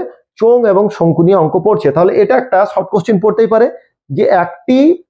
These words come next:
লম্ব বৃত্তাকার চোঙ সমান হ-, equal to, মানে আয়তন equal to তিনটে হচ্ছে শঙ্কুর আয়তনের সমান বা একের তিন অংশ। যদি বলি একটি শঙ্কু সমান হচ্ছে একের তিন into একটি চোঙ, এই ক্ষেত্রে শর্ট কোশ্চেন। তাহলে এইখানে আমরা পায়ের মান জানি,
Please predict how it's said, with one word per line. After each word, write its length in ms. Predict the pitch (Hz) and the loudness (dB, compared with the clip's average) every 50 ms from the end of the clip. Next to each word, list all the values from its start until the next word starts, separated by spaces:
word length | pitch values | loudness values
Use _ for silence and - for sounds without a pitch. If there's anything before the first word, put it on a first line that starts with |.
| _ - | _ -2
লম্ব 200 | 170 175 185 196 208 | -2 0 0 0 0
বৃত্তাকার 420 | 190 226 - - 247 247 247 202 - | 0 -2 -2 0 0 0 0 -2 -2
চোঙ 200 | - - 214 170 175 208 202 | -2 -2 0 0 0 -2 -2
সমান 240 | - 208 196 202 196 | -2 -2 0 0 0
হ-, 180 | 190 202 - - - | 0 0 0 0 0
equal 260 | 160 - 240 233 214 185 139 | 0 2 2 2 0 0 2
to, 120 | 151 190 247 349 392 330 | 2 2 2 0 0 -2
মানে 140 | - 165 | 0 0
আয়তন 400 | 160 165 180 180 180 170 165 196 294 - - _ _ _ | 0 2 0 0 0 0 0 0 -2 -4 -10 _ _ _
equal 280 | 170 170 - 240 240 233 | -4 -2 0 0 0 0
to 100 | 233 240 233 - | 0 -2 -4 -2
তিনটে 300 | - 214 214 208 175 226 | 0 0 0 2 2 0
হচ্ছে 240 | 208 202 214 - 285 440 440 - | 0 -2 -2 -2 -2 -2 -2 -6
শঙ্কুর 360 | - - 196 180 156 - 175 | -6 -4 -2 0 0 2 2
আয়তনের 360 | 165 160 156 175 180 202 226 - - | 2 0 0 0 -2 -2 -2 -2 -2
সমান 220 | 220 202 147 113 - - _ _ _ - | -2 -2 -2 -2 -4 -8 _ _ _ -6
বা 100 | 190 240 277 240 | -4 -2 -2 0
একের 200 | 175 233 214 - - | 0 -2 -2 -2 0
তিন 100 | 208 185 165 | 0 0 0
অংশ। 180 | 156 139 - 151 | 0 0 -2 -2
যদি 200 | 143 160 170 190 | 0 2 2 2
বলি 200 | 208 220 247 277 254 - - _ _ - | 2 2 2 0 -2 -6 -14 _ _ -6
একটি 260 | 151 151 147 - - 175 | -6 -6 -4 -4 -4 -2
শঙ্কু 300 | - 208 208 208 196 240 | -2 0 -2 0 -2 -2
সমান 200 | 170 208 208 202 190 | 0 0 0 0 0
হচ্ছে 160 | 196 - 208 | 0 0 0
একের 240 | 180 175 - 185 - - | 0 0 0 -2 -2 -2
তিন 140 | - 196 262 302 - - | 0 0 0 0 0 0
into 240 | 185 190 180 175 294 466 466 - - - _ _ | 2 2 2 2 2 0 0 -2 -8 -16 _ _
একটি 220 | 156 147 - - 190 | -6 -4 -4 -4 -4
চোঙ, 220 | - - 131 107 107 104 - _ _ _ _ _ _ _ _ _ _ _ _ _ _ _ _ _ _ _ _ _ _ _ _ - | -2 -2 -2 -2 -4 -8 -14 _ _ _ _ _ _ _ _ _ _ _ _ _ _ _ _ _ _ _ _ _ _ _ _ -4
এই 100 | 240 254 | -4 -2
ক্ষেত্রে 320 | 254 277 269 - 165 170 185 254 370 - - - - _ _ _ _ _ _ _ _ _ _ | -2 -4 -2 0 0 2 2 2 0 -2 -6 -12 -20 _ _ _ _ _ _ _ _ _ _
শর্ট 180 | - - 196 190 | -6 -6 -4 -2
কোশ্চেন। 200 | 208 196 - 208 160 143 | -2 -2 0 0 0 0
তাহলে 200 | 170 175 185 196 - | 2 2 0 0 0
এইখানে 320 | - 226 240 233 247 240 240 | 0 0 0 0 0 0 0
আমরা 220 | 226 185 165 170 170 | 2 2 2 0 0
পায়ের 300 | 175 - 185 185 196 208 | 0 0 0 0 0 0
মান 160 | 208 214 214 214 | 0 0 0 0
জানি, 180 | 226 233 254 | 0 0 0